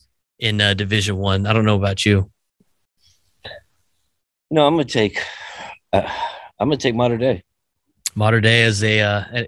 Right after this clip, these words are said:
Speaker 1: coming in as a three seed. I could
Speaker 2: Yeah.
Speaker 1: see Mater Dei, I could see Mater Dei making it all the way to the C I F championship after starting the season,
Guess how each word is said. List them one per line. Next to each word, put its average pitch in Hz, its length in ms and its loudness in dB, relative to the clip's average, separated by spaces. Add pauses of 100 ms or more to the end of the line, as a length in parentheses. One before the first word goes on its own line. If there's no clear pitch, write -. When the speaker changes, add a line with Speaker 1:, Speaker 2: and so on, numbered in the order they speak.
Speaker 1:
coming 131 180 2
in 127 100 4
as 120 140 2
a 120 80 2
three 123 300 2
seed. 131 400 0 (360)
I 139 80 2
could 143 120 -2
Speaker 2:
Yeah. 139 60 0
Speaker 1:
see 151 100 2
Mater 131 280 0
Dei, 127 280 2
I 151 120 -2
could 233 100 -4
see 208 120 -6
Mater 180 220 -2
Dei 165 160 2
making 165 260 2
it 143 100 -4
all 135 140 2
the 139 80 2
way 139 120 4
to 135 40 2
the 123 80 -2
C 135 160 2
I 131 40 4
F 127 120 0
championship 110 600 -4
after 107 160 -2
starting 110 300 2
the 101 60 -2
season, 113 480 0